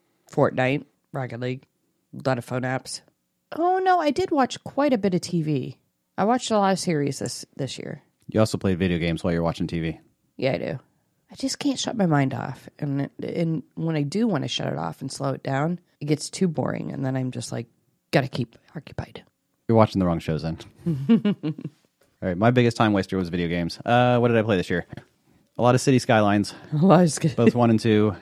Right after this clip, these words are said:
Speaker 1: Minecraft.
Speaker 2: Some Kerbal. Yeah, we've been playing Minecraft hardcore for the last month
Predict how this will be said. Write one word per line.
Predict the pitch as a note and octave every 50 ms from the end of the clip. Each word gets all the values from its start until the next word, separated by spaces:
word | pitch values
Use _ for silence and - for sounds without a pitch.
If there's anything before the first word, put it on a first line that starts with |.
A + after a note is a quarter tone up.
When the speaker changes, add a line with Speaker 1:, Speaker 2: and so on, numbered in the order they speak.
| - _ _ _ _ _ _ _ -
Speaker 1:
Minecraft. | A2 A2+ B2 B2 A#2+ B2 B2+ - - _
Speaker 2:
Some | - - E3 F3 F#3 E3+
Kerbal. | - - B2 A#2+ A#2 A#2+ B2 A#2+ A#2 A2 A2+
Yeah, | A2+ B2+
we've | C3+ C3+
been | B2 A#2+
playing | A2 - B2 G#2+ G2+
Minecraft | G2 G2 G#2 G2+ - G#2 F2+ -
hardcore | - - G#2+ G2+ F#2+ F2+ E2+ - G2+ F#2+ F2+ F2
for | - F2
the | F2
last | F2 F2 E2+ - - - - _ _ F#2
month | F#2 F#2 F#2 F#2+ G2 F#2 F2+ - - -